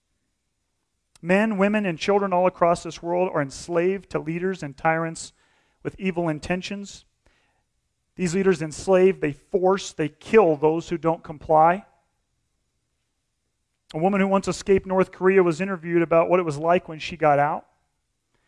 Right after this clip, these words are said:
She described realizing everything they had been told was a lie.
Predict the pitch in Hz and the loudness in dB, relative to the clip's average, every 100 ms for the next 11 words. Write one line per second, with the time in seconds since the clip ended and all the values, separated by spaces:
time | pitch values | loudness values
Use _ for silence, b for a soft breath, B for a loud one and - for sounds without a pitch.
0 | _ _ _ _ - 165 151 - 175 180 | _ _ _ _ -12 -6 -4 2 4 4
1 | 165 175 165 180 190 180 165 165 - 202 | 2 -12 0 4 6 6 4 0 -4 -2
2 | 240 220 - 208 196 185 185 156 170 151 | -2 -4 -4 -8 -6 -2 -2 -2 -4 -4
3 | - 196 151 139 123 _ _ _ 151 151 | 2 2 2 -6 -12 _ _ _ -2 0
4 | 156 156 123 120 | 2 2 0 -8